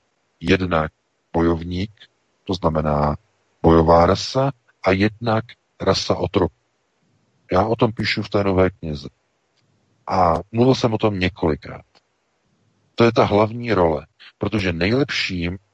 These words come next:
bojovníkem, nejlepším bojovníkem je někdo, kdo neví, že je v roli vojáka, a někdo, kdo netuší,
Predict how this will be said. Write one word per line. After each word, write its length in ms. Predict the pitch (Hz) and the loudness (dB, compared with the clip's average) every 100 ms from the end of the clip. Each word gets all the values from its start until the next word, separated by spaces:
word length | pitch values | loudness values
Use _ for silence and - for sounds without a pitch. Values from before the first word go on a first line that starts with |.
| - | -2
bojovníkem, 880 | 85 85 76 78 - 78 78 90 98 | 0 2 -2 -8 -6 -4 -4 -4 -2
nejlepším 540 | 85 90 - - 82 | 0 0 0 -4 -2
bojovníkem 800 | 80 82 90 101 104 - 95 98 98 _ - | 2 4 4 -2 -4 2 2 2 -4 _ -6
je 340 | 90 85 82 - _ _ _ _ _ _ | 2 2 2 -2 _ _ _ _ _ _
někdo, 580 | 90 85 85 80 78 92 107 _ _ _ | -4 -2 -2 2 2 0 -4 _ _ _
kdo 240 | - 90 | -2 0
neví, 760 | 85 82 98 110 85 78 78 78 - _ _ | 0 0 0 0 -4 -4 -4 -8 -10 _ _
že 200 | 92 82 | -6 0
je 140 | 85 78 | 2 2
v 80 | 73 | 0
roli 260 | 78 76 | 0 0
vojáka, 600 | 73 78 80 82 - 107 - _ | -2 0 0 -2 -4 -4 -6 _
a 80 | 78 | -10
někdo, 560 | 73 76 80 87 90 98 _ | -8 -8 -2 0 0 -2 _
kdo 200 | - 76 | -6 -2
netuší, 680 | 80 - 90 - - 90 | -2 -2 -4 -2 0 0